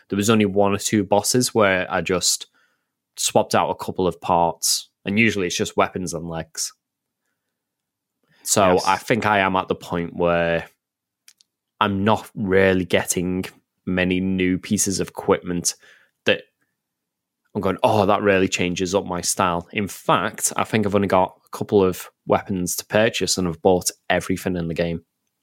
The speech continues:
Speaker 2: I guess it might change it when it comes to playing online, 'cause obviously
Speaker 1: <sighs>
Speaker 2: playing against other people, you might want to be like, "Okay, I better change this, better change that," try and make myself lighter,
Speaker 1: Yeah.
Speaker 2: move faster, heavier, so I can take more hits. So, you know,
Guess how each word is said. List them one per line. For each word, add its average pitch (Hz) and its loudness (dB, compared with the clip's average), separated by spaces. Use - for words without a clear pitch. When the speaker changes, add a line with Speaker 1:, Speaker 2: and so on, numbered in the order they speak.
Speaker 2:
I 135 2
guess 143 0
it 143 2
might 127 0
change 113 0
it 101 0
when 107 0
it 101 0
comes 107 -4
to 101 0
playing 120 0
online, 82 -6
'cause - -8
obviously 98 -6
Speaker 1:
<sighs> - -6
Speaker 2:
playing 156 2
against 117 -2
other 110 0
people, 101 -2
you 98 0
might 113 2
want 104 -2
to - -20
be 92 -6
like, - -6
"Okay, 92 -2
I 78 -4
better 90 -8
change 98 -10
this, 104 -4
better - -10
change 92 -8
that," 98 -4
try 92 -4
and 92 -8
make 101 -4
myself 98 -8
lighter, 110 4
Speaker 1:
Yeah. 101 6
Speaker 2:
move 92 -6
faster, 107 -2
heavier, 113 -2
so - -10
I - -18
can 101 -10
take 90 -14
more 101 -12
hits. 117 -2
So, 98 2
you 123 -6
know, 107 2